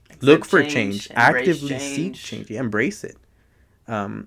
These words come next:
Speaker 2: and, you know, ultimately, you'll find yourself. Another thing, too, um, take what information you will from others, you know.
Speaker 1: And this podcast.
Speaker 2: <laughs> Yeah, take what information you will from others, but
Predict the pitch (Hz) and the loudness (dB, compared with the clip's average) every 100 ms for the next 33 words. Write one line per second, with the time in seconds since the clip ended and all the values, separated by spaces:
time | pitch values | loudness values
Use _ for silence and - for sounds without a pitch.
0 | - 117 113 117 135 123 113 110 - 127 | -8 -6 -6 -8 -6 -4 -2 -4 -2 -2
1 | 147 127 127 120 113 117 117 - 127 127 | 0 -2 -4 -6 -4 -2 -2 0 -2 -2
2 | 123 - 135 123 - _ _ _ _ - | -4 -2 -2 -4 -10 _ _ _ _ -4
3 | 117 120 131 131 131 123 - 156 147 117 | 0 2 0 0 -4 -4 -4 -4 -2 -2
4 | 107 110 117 _ _ _ _ _ - _ | -4 -4 -10 _ _ _ _ _ -20 _
5 | _ _ _ _ _ _ _ _ _ _ | _ _ _ _ _ _ _ _ _ _
6 | _ _ _ _ - - 120 135 - _ | _ _ _ _ -6 0 0 0 -10 _
7 | _ _ _ _ _ 120 127 135 131 139 | _ _ _ _ _ 0 0 0 -2 0
8 | 123 127 147 139 135 120 123 156 131 104 | 2 0 -2 -4 -2 2 0 0 0 0
9 | 123 - _ _ _ _ - 110 104 107 | -2 -6 _ _ _ _ -6 -4 -4 -6
10 | - 135 135 123 147 165 143 147 - - | -10 -10 -10 -10 -8 -4 -4 -6 -12 -20
11 | - - - - - - 208 - - - | -14 -14 -12 0 4 4 2 -2 -4 -6
12 | - - - 220 214 175 - 127 117 135 | -20 -16 -8 -4 -4 -8 -4 -2 0 0
13 | 139 147 151 143 135 139 139 131 120 120 | 2 2 2 0 0 0 -4 -4 -2 4
14 | 135 143 123 110 139 110 107 104 117 107 | 4 4 2 2 2 2 0 -4 -2 0
15 | 98 | 0